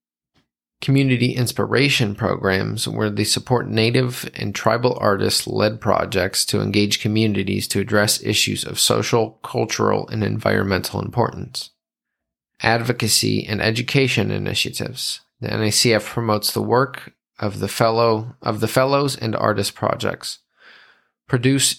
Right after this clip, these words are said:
issue-oriented presentations, panels, publications, and workshops, and sponsor efforts that further inter-,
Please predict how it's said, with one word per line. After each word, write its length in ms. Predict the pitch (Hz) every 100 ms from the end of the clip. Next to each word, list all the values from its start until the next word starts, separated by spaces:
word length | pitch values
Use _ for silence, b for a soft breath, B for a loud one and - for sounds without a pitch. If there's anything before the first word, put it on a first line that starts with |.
| -
issue-oriented 960 | 131 165 160 135 123 120 117 123 117
presentations, 1080 | - 113 110 113 117 98 104 107 113 - - _ -
panels, 640 | 113 110 110 110 110 - -
publications, 760 | - 120 127 127 110 107 110 117
and 120 | 113
workshops, 640 | 101 104 107 95 98 - -
and 140 | 107
sponsor 520 | - 117 120 127 123 123
efforts 420 | 113 101 - -
that 160 | 104
further 300 | - 113 107
inter-, 400 | - 113 107 127